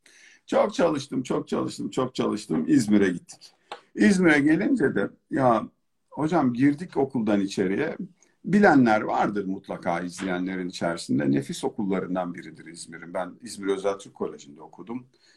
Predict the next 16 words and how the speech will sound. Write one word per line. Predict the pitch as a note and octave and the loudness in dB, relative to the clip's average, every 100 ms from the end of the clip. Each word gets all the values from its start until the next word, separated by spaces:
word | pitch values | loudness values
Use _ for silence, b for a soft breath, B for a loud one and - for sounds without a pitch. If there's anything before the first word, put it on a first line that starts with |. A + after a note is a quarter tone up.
| _ | _
İşte | - - | -14 -12
Atatürk'ün | A2 G#2+ A#2+ A2 - F#2+ | -12 -8 -8 -8 -6 -8
köşkü | - F2+ - - | -4 -8 -6 -6
orada | F2 E2 D#2 D2 C#2+ | -4 -4 -6 -8 -10
falan | - F#2+ E2+ D2+ | -4 -2 -2 -8
filan. | - F#2+ F2 E2 E2 E2 b b b b A#2 | -8 -6 -4 -4 -6 -8 b b b b -4
Ee, | A#2 - | -4 4
öğrencilik | D3+ D#3+ D3+ C3+ C#3 A#2 | 6 6 6 4 2 2
yapmak | C3 C3 C3+ | 2 2 -2
için | - A2 | -2 -2
olabilecek | C#3 B2 F#2+ F2+ F2+ F#3+ | 2 0 0 -6 -6 -6
en | D#3+ C#3 | 2 2
güzel | G2 E2+ G2 | 2 0 -2
okullardan | F#2 - F#2+ F2 E2+ G#2+ G#2+ | -2 -4 -4 -4 -4 -2 -4
bir | G2 | -6
tanesidir." | - E2 - - G2 F#2+ G2 | -12 -12 -12 -16 -10 -8 -8